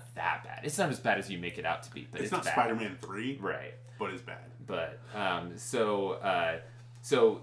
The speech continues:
Speaker 1: i-, it's good. It, it kind of ends really strangely, is what I'll say. Um,
Speaker 2: Okay.
Speaker 1: and so, but,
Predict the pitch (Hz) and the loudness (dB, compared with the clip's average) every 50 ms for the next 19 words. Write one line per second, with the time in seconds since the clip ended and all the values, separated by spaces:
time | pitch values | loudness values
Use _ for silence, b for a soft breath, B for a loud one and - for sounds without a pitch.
0 | - - 110 - - - 143 143 131 - 117 113 113 123 123 127 135 127 - - | -6 -10 -10 -6 2 4 4 4 4 2 -2 -2 2 2 4 6 6 4 4 0
1 | - - 123 123 - - 120 127 - - 135 123 123 113 104 - - - - - | -4 -4 -4 -4 -2 -2 -2 -2 0 0 0 2 2 2 0 0 -4 -16 -16 -18
2 | - - - - - - 101 113 123 127 135 131 127 123 135 139 139 143 143 139 | -18 -18 -18 -16 -8 -4 -2 0 0 2 0 0 0 4 6 6 6 6 4 2
3 | - - 147 139 147 160 170 - 185 185 202 233 233 - B B B B B B | 0 0 2 2 2 2 0 -2 0 2 2 2 0 -2 B B B B B B
4 | B - 147 147 139 143 147 151 151 156 156 - - - 175 175 185 208 - - | B 2 4 4 4 4 4 4 6 6 4 4 2 2 0 2 0 0 -2 -4
5 | - - - 123 117 113 110 107 104 101 101 107 - - 117 120 120 113 101 - | -8 -6 0 2 4 6 6 4 4 0 -2 -2 -2 0 0 0 0 0 -2 -2
6 | - - 113 110 104 104 101 98 92 117 - - 120 117 - - - | 0 2 2 2 4 4 2 2 0 0 0 2 2 4 4 2 -2